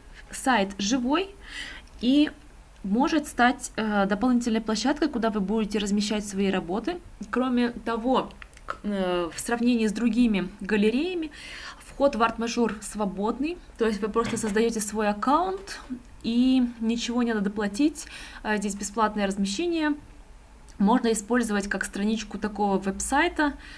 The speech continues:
э, г-, которое будет презентовать, э, ваше портфолио. Э, поэтому, в принципе,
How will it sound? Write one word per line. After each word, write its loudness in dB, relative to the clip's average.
э, 2
г-, -4
которое -2
будет 0
презентовать, -2
э, 0
ваше -2
портфолио. 2
Э, 0
поэтому, 2
в -20
принципе, 0